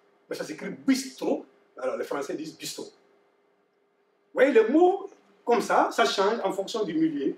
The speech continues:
en fonction des cultures. Et ça peut être interprété dans un autre sens carrément qui est différent de la source. Voilà. Ici, qu'est-ce que non ? Voilà,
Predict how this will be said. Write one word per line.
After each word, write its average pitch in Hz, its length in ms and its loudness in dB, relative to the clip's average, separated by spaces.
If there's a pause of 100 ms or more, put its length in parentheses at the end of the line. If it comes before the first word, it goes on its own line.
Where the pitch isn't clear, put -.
(120)
en 202 100 2
fonction 220 260 0
des 214 120 4
cultures. 143 440 -6 (320)
Et 240 80 6
ça 202 180 2
peut - 180 2 (100)
être 247 360 0
interprété 240 680 -2
dans 294 100 6
un 330 220 6
autre 294 160 4
sens 285 220 2
carrément 359 380 2
qui 214 80 0
est 208 60 2
différent 262 260 2
de - 60 -6
la - 80 -2
source. - 340 -14 (2000)
Voilà. - 180 -14 (1700)
Ici, 349 280 4 (760)
qu'est-ce - 160 -8
que 185 60 -6
non ? 220 280 -2 (160)
Voilà, - 300 4